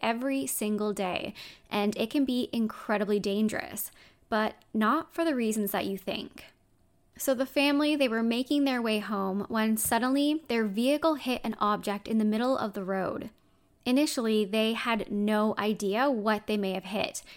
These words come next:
because it was really dark out. They couldn't see anything, but they thought that it may have been rocks. They continued to drive down the highway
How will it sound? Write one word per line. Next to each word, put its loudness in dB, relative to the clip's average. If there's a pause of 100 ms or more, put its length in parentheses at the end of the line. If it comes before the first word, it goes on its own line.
(100)
because 2
it 0
was 0
really -2
dark -4
out. -4
They -6
couldn't 0
see -2
anything, -4 (300)
but -8
they 0
thought 0
that 0
it -4
may 0
have -4
been -2
rocks. -6 (800)
They 0
continued 0
to -4
drive 0
down 4
the 2
highway 0